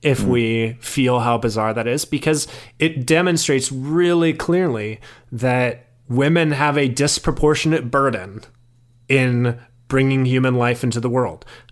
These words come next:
Speaker 1: I mean, I will never have to carry a human being inside of me
Speaker 2: Yeah.
Speaker 1: for nine months. And my role in the process is, you know, pleasurable and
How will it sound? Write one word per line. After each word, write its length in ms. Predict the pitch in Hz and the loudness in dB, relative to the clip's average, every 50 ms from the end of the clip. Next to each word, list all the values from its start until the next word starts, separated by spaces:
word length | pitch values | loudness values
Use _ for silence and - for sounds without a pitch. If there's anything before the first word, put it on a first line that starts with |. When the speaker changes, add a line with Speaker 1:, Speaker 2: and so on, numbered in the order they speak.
| - | -2
Speaker 1:
I 40 | 127 | 0
mean, 320 | 131 135 131 127 123 117 120 - - - - _ _ _ _ - _ _ _ _ _ _ _ - | 2 2 2 0 0 -2 -6 -10 -20 -20 -20 _ _ _ _ -20 _ _ _ _ _ _ _ 0
I 600 | - 127 131 139 147 151 147 147 143 135 131 - - _ _ _ | 2 2 4 4 4 2 2 2 0 0 -4 -8 -16 _ _ _
will 180 | - 127 135 143 | -2 0 0 2
never 600 | 143 143 135 139 143 131 147 147 139 139 135 135 | 2 2 2 2 2 2 0 0 2 2 0 0
have 420 | 123 117 - 131 123 123 123 - - | -2 0 2 2 2 2 0 -4 -8
to 360 | - 117 101 95 90 - - - - _ _ _ - | -8 -6 -8 -8 -10 -16 -20 -20 -20 _ _ _ -4
carry 340 | - 135 127 127 127 131 | 0 2 2 2 2 2
a 40 | 131 123 | 0 -2
human 460 | - - - 139 139 143 139 131 127 | -4 -4 -2 0 0 2 2 0 0
being 300 | 127 131 127 127 127 120 | 2 0 0 2 0 0
inside 460 | 117 117 117 - - 123 117 120 113 | 0 0 0 0 0 0 0 0 0
of 140 | 110 - - | -2 -6 -6
me 280 | 113 98 92 95 - _ _ _ - | -12 -12 -12 -14 -20 _ _ _ -6
Speaker 2:
Yeah. 260 | - 98 98 98 92 87 _ | -2 0 0 0 0 -4 _
Speaker 1:
for 440 | - - - - - - 147 135 127 | -14 -16 -16 -12 -4 0 2 2 2
nine 340 | 120 120 120 117 117 117 | 2 0 0 0 0 -2
months. 640 | 107 110 107 98 - - - - - - - - - - - - - - - - _ - | -2 -4 -4 -6 -8 -10 -8 -6 -4 -4 -6 -8 -12 -18 -20 -20 -20 -20 -20 -20 _ -6
And 640 | - 123 123 120 117 117 117 113 117 120 113 - - - - - _ _ _ - | -2 -2 0 2 2 0 0 -2 -2 -4 -2 -4 -6 -6 -8 -20 _ _ _ -6
my 320 | 131 123 127 131 139 143 | -2 2 2 4 4 4
role 380 | 143 131 127 139 135 147 143 143 | 2 2 2 2 2 2 2 2
in 120 | 131 131 | 2 0
the 60 | 127 | 0
process 840 | 127 - 143 131 131 139 - - 190 190 196 190 - - - - - - - | -2 0 0 2 2 2 0 0 0 0 0 0 -2 -2 -4 -4 -6 -6 -4
is, 720 | 127 127 123 123 127 127 127 123 123 120 - - - - - - - - _ | -2 0 0 0 0 0 -2 -2 -2 -2 -2 -4 -4 -8 -12 -20 -20 -18 _
you 220 | - 117 110 131 147 | -6 -2 0 0 2
know, 380 | 127 120 120 127 156 165 - - _ _ _ _ _ - | 2 2 0 0 -2 -4 -6 -12 _ _ _ _ _ -8
pleasurable 880 | - - 156 147 143 151 175 160 135 165 151 165 175 185 196 196 196 - | -2 2 2 2 4 2 2 2 2 2 2 4 4 2 2 0 -2 -4
and 720 | - 131 131 120 117 117 117 117 117 120 123 120 120 - | -2 -2 0 0 0 -2 -2 -2 0 0 -2 -2 -2 -6